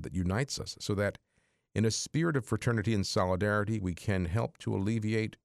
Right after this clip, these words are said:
countless situations of poverty and need, make us strong in faith, persevering in service, constant in prayer. Mary, consolation of the afflicted, embrace all your children in distress and pray that God will stretch out his all-powerful hand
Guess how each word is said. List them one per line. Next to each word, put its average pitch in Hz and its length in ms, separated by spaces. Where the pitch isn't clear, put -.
countless 127 560
situations 101 640
of 82 100
poverty 120 480
and 95 100
need, 82 360
make 101 120
us - 220
strong 101 440
in 90 80
faith, 120 500
persevering 98 560
in 80 100
service, 120 500
constant 107 560
in 80 140
prayer. 92 500
Mary, 95 300
consolation 98 640
of 82 60
the 80 100
afflicted, 80 520
embrace 104 420
all 135 240
your 160 160
children 127 400
in 80 80
distress 87 500
and 90 140
pray 143 200
that 156 200
God 104 320
will 98 100
stretch - 420
out 104 180
his 90 160
all-powerful 107 920
hand 73 380